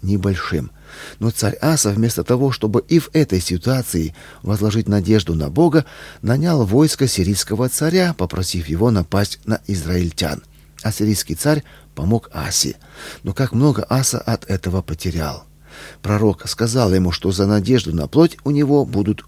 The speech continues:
войны. Его жизнь закончилась из-за болезни ног, страдая от которой он искал не Господа, а врачей.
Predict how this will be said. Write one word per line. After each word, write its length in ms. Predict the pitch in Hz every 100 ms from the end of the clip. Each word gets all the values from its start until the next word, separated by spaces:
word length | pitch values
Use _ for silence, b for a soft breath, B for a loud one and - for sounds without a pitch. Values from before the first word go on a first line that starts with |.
| -
войны. 540 | 71 87 90 80 - B B B B B
Его 360 | - 135 139 151
жизнь 340 | 139 185 147
закончилась 800 | 104 101 - 143 135 131 131 127 -
из-за 280 | 117 107
болезни 580 | 90 98 101 107 98 117
ног, 340 | 135 131 87 -
страдая 560 | 76 85 90 87 73
от 120 | -
которой 560 | - 76 120 131 135 123 B B -
он 240 | 151 151
искал 320 | 135 143 143
не 140 | 147 131
Господа, 480 | 165 156 87 80
а 180 | - 104
врачей. 540 | 87 87 - 78 80